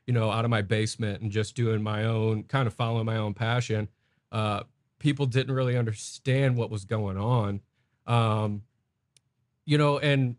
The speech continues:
and that was okay to me. I, I'm okay if people are talking about things. Typically, if people are talking, you're doing,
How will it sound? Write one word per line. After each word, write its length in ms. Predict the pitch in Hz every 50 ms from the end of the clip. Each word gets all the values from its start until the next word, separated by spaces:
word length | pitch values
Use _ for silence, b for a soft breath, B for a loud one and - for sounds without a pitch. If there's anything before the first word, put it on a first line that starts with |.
| _ _
and 200 | - 139 127 127
that 120 | 147 147
was 160 | 147 143 117 123
okay 320 | 123 - - 131 135 139
to 60 | 131
me. 180 | 120 120 113 113
I, 120 | 113 107 -
I'm 160 | - 127 131 127
okay 360 | 123 120 - 147 139 139 135
if 140 | 127 120 -
people 360 | - 127 123 123 120 117 117
are 140 | 110 110 104
talking 500 | 95 - 113 110 110 110 - 113 113 113
about 280 | 107 104 107 107 101 -
things. 300 | 117 110 110 110 - b b b b b b
Typically, 360 | - 151 143 139 135 135 135
if 80 | 131 -
people 200 | 139 135 120 123
are 80 | 120 110
talking, 380 | - 117 110 113 107 - 113
you're 100 | 107 104
doing, 400 | 98 107 110 110 110 107 104 98